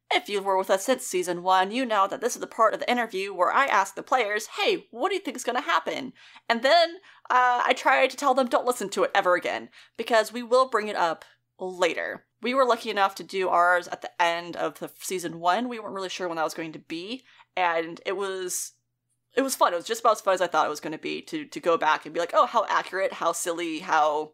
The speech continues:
serious were we all taking this at the time?" So, question number one for the time capsule. What do you expect will happen in this game?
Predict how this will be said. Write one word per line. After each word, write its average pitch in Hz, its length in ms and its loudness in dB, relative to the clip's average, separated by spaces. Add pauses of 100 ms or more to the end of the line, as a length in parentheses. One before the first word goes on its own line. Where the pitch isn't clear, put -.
(100)
serious 220 400 0
were 190 80 -4
we 175 80 -4
all 170 140 2
taking - 260 -6
this 156 140 -8
at - 80 -10
the - 80 -10
time?" - 420 -8 (220)
So, 160 460 2 (480)
question 262 260 -2
number 330 160 0
one 175 180 2
for - 140 -10
the - 20 -4
time - 240 -8
capsule. - 540 -12 (340)
What 302 400 0
do 403 120 -12
you 339 40 -8
expect - 400 -4
will 190 100 -2
happen 151 360 -4
in - 80 -14
this - 180 -8
game? - 380 -14